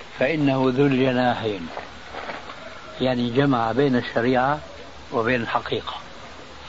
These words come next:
روحوا إليه. ذهبوا إليه، قالوا له القصة كذا وكذا،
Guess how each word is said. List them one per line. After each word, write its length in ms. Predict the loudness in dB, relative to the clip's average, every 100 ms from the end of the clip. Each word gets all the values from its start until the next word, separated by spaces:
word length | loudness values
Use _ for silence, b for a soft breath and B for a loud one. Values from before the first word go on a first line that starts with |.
| 0
روحوا 300 | 2 2 0
إليه. 160 | 0 -4 -8 -14 2
ذهبوا 400 | 6 6 6 4
إليه، 240 | 4 4 2 -4 -12 B B B B B B B -6
قالوا 400 | 0 2 4 4
له 160 | 6 6
القصة 460 | 4 2 2 0
كذا 260 | 0 2 4
وكذا، 440 | 2 2 2 2